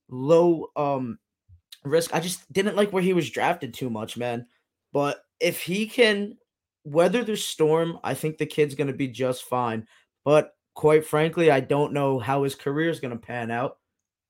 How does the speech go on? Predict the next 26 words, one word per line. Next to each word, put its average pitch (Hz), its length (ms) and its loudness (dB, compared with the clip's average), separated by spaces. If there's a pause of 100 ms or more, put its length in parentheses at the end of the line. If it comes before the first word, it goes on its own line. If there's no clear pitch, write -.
(220)
I 120 220 0
like, 131 340 -4 (320)
uh, 117 220 -8
I 113 80 -2
like 135 240 -4
Zach 135 300 -2
Wilson 151 420 4
better, 160 340 4 (800)
as 135 200 -4
I'm 123 160 -4
sure 139 280 4
most 139 320 0
people 143 260 0
do. 139 320 2
I 127 140 0
like, 131 440 -4 (120)
uh, 117 400 0 (380)
Trevor 151 280 2
Lawrence 151 400 2
a 151 60 2
lot 143 260 2
better, 139 220 0
as 139 100 -2
most 139 300 -2
people 139 280 -4
do. 143 340 4